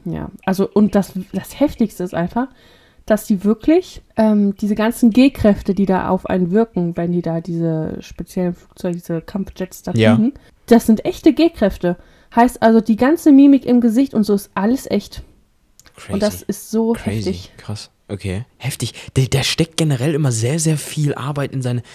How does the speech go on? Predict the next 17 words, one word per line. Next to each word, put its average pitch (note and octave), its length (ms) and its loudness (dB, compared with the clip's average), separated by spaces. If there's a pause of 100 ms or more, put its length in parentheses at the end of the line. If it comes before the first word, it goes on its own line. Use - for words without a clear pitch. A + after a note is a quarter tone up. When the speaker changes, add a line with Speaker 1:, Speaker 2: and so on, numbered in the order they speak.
(120)
Speaker 2:
oder B2 200 -4
was A2+ 120 -8
heißt A#2 120 -8
sehr, A#2+ 120 -6
sehr A#2+ 100 -8
viel B2+ 120 -10
Arbeit, B2+ 160 -4
aber A#2 180 -2
sehr, A#2+ 140 -2
sehr C3+ 140 -2
viel, B2 200 -2
vor - 160 -4
allem C3 120 0
in B2+ 80 0
diese A2 160 -4
Stunt-Szenen, A2 760 -2
ne? A#2 200 -2